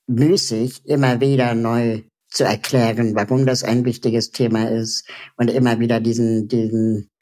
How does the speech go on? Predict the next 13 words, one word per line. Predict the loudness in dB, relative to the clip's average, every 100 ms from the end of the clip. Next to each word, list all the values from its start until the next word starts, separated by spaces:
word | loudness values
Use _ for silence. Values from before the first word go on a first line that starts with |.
| -6
Erklärbär | -4 0 2 4 2 0 -2
zu | -4
machen | -4 -4 -4
und | -2
diese | -2 -2
Argumente | -2 0 0 2 2
dagegen, | 0 0 0 2 2 0 -2 -2
da, | -2 -4 -10 -12 _ _ _ _ -6
das | -2
wiederholt | 2 2 2 2
sich | 0 -4
ja | -6
alles. | -8 -10 -12 -14 -18